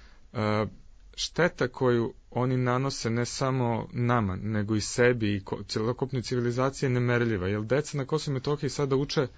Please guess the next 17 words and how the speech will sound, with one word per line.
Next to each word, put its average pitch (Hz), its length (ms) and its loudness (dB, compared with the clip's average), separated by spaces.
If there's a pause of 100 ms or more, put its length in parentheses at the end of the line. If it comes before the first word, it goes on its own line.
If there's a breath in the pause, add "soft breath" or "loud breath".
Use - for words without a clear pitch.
(360 soft breath)
sasvim 143 400 -2
pogrešne 127 460 0
stvari. 101 400 -2 (140)
Znate, 113 320 -2
i 104 260 -4
čitave 147 340 0
generacije 127 680 2
na 120 80 0
Kosovu 139 340 0
i - 20 0
Metohiji 139 420 0
odrastaju 135 720 2 (280 loud breath)
sa - 180 -2
saznanjima 131 560 2
koje 131 180 2
nisu 127 260 0
istinita. - 520 -4